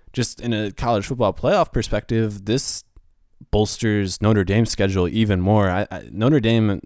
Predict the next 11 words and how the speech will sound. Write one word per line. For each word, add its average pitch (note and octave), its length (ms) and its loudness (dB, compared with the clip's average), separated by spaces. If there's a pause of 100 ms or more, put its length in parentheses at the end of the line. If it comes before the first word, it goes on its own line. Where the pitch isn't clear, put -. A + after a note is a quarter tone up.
(120)
runs G#2 240 0
a F#2+ 40 -2
gauntlet F#2+ 480 -2
every G2 300 0
year F#2+ 320 0
that F2+ 320 -4 (420)
I'm G2+ 140 -4
always G2+ 320 0
impressed G2 440 -4
with, G#2 360 -2 (160)
and F#2 580 -6